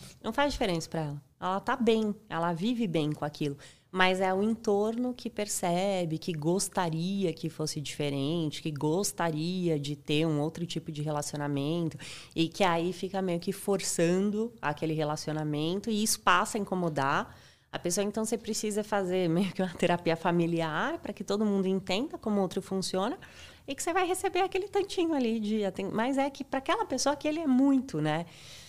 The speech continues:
E, e tá, olha, é o que ela consegue te dar, e que você também consiga entender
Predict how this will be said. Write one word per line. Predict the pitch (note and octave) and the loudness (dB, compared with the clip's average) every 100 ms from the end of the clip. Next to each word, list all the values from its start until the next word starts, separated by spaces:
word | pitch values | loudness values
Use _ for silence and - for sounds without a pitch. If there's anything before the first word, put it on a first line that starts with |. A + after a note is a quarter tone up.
| - - _ - | -20 -20 _ -6
E, | F3 F#3+ G3 - | -4 -4 -8 -16
e | A#3+ | -10
tá, | - E4+ | -4 0
olha, | F#4+ F4 B3+ | 2 2 2
é | G3 | 2
o | |
que | A3+ | 2
ela | A#3 | 0
consegue | D4 F4 C#4 A#3+ A#3 | -2 -2 -2 -2 -4
te | - A#3 | -4 0
dar, | G#3+ G3 A#3 E4 | 2 2 0 -2
e | |
que | D4 | -2
você | B3 C4+ D4 | -4 -2 -2
também | D4+ C#4 D4+ | 0 0 -2
consiga | E4 D4+ - A3+ G3+ E3+ | -4 -4 -2 0 2 2
entender | E3+ F3 F#3+ F3+ D#3 D#3+ G3 | 2 0 0 2 2 2 0